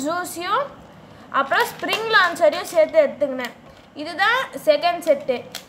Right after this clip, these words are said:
இப்போ இவங்க ரெண்டு பேருக்கும், இந்த ரெண்டு பிளேடுக்கும் சண்டை வச்சா யார் ஜெயிக்க போறான்னு நம்ம பார்க்க போறோம். வாங்க சண்டைக்குள்ள போயிடலாம்.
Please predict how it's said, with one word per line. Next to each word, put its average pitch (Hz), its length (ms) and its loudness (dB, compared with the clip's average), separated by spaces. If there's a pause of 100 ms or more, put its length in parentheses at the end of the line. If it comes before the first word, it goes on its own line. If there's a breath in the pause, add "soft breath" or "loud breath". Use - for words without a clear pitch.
(140)
இப்போ 359 480 2
இவங்க 320 280 4
ரெண்டு 311 300 6
பேருக்கும், 415 640 2
இந்த 320 360 0
ரெண்டு 302 300 6
பிளேடுக்கும் 330 600 4
சண்டை 320 380 -4
வச்சா 294 380 -4 (500 loud breath)
யார் 277 300 0
ஜெயிக்க 294 420 2
போறான்னு 277 420 -2 (100)
நம்ம 285 220 -2
பார்க்க 277 440 0
போறோம். 240 200 -4 (220)
வாங்க 285 420 2 (260)
சண்டைக்குள்ள 285 640 -2
போயிடலாம். 240 380 -6